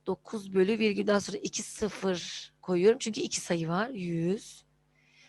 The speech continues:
Yüz altmış dokuz, on üç diye çıkar. Yüz on diye çıkar. İkisi de dışarı çıktı. A bölü B şeklinde yazıldı.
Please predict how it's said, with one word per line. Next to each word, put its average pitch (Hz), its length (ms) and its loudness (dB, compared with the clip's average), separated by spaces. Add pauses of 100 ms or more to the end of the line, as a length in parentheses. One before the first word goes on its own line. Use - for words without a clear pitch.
(160)
Yüz 226 160 0
altmış 277 340 2
dokuz, 277 220 -4
on 254 200 2
üç - 200 -4
diye - 140 -4
çıkar. - 420 -8 (500)
Yüz 277 500 -2 (140)
on 233 300 2
diye 170 140 -4
çıkar. - 440 -8
İkisi - 300 -4
de 226 100 6
dışarı 202 240 2
çıktı. - 420 -4
A 226 280 6
bölü 185 200 4
B 214 140 10
şeklinde - 340 -4
yazıldı. 220 480 2